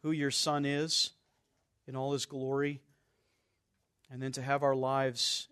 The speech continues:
impacted by that glory. In those areas where we are complacent,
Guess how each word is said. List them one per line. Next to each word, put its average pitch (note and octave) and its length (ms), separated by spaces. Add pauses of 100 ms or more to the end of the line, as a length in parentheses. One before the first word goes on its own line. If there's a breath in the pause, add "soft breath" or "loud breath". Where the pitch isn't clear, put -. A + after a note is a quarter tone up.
impacted C3 640
by B2 200
that C3 200
glory. B2+ 520 (2000)
In - 80
those D3+ 180
areas E3 360
where D#3 140
we D3+ 160
are D3+ 100
complacent, D#3 840